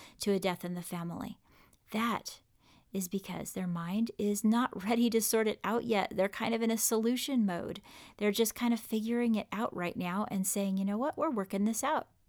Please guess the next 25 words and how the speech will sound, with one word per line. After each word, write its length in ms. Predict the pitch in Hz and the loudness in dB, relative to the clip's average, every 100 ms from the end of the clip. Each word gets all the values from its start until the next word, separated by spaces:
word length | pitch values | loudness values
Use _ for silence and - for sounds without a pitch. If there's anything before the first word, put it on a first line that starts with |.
| _ - - - - _ | _ -20 -20 -20 -20 _
But 140 | 196 | -2
eventually, 1000 | 190 180 196 233 - 269 190 - - - _ _ _ _ _ - | -2 0 2 2 2 -2 -4 -6 -12 -16 _ _ _ _ _ -6
sometimes 680 | - - - 180 202 202 208 | -4 -2 -2 -4 -2 0 2
when 120 | 226 | 4
you 140 | 240 | 4
least 240 | 247 254 - | 4 2 -2
expect 480 | - - 359 - 247 | -2 2 0 2 -2
it, 200 | 226 - _ - - - | -2 -4 _ -20 -20 -2
that 180 | 190 - | 0 0
wave 680 | 170 175 180 190 202 202 - | -2 -2 0 0 0 0 -4
of 220 | 196 170 | -8 -6
grief 440 | 190 190 165 - - | -2 -2 -2 -8 -20
falls 400 | - 175 175 170 - | -4 -2 -2 -4 -6
over 260 | 175 170 | -4 -4
a 60 | 175 | -4
child, 560 | - 170 175 - 196 - - - - | -6 -6 -8 -10 -14 -18 -20 -20 -12
and 160 | 185 180 | -4 -4
it 100 | - | -4
comes 420 | - 202 214 208 | -4 2 2 2
out 360 | 214 208 208 - | 2 0 -2 -4
in 320 | 226 214 202 | -2 0 2
maybe 340 | 196 190 196 - | 2 2 0 -2
an 160 | 196 - | -4 -2
angry 380 | 190 208 202 202 | 0 2 2 0
fit 460 | - 202 185 - | 0 0 0 0